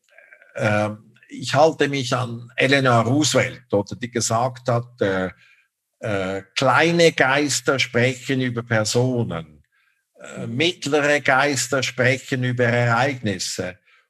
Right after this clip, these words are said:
Speaker 1: und große Geister sprechen über Ideen.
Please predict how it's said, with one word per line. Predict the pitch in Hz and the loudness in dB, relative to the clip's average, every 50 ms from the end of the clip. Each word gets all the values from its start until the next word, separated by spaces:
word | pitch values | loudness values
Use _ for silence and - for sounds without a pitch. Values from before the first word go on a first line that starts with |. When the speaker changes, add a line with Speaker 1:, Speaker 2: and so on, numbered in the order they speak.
| _ _ _ _ | _ _ _ _
Speaker 1:
und | 156 127 123 120 - | -6 -6 -6 -6 -2
große | - 120 123 139 160 175 160 - - 170 143 | 0 2 2 4 2 2 0 0 0 0 2
Geister | - 135 123 131 139 143 135 123 - - 135 131 131 127 - _ | 2 2 2 2 2 0 0 -2 -2 0 0 0 0 0 -4 _
sprechen | - - - - 117 123 131 123 - - 139 127 127 | -8 -6 -2 0 2 2 0 0 -4 -4 -4 -2 -2
über | 123 120 120 120 123 | -2 -2 0 0 -2
Ideen. | 120 123 123 120 123 127 135 143 143 131 113 98 | -2 -4 -6 0 2 4 4 4 4 4 2 0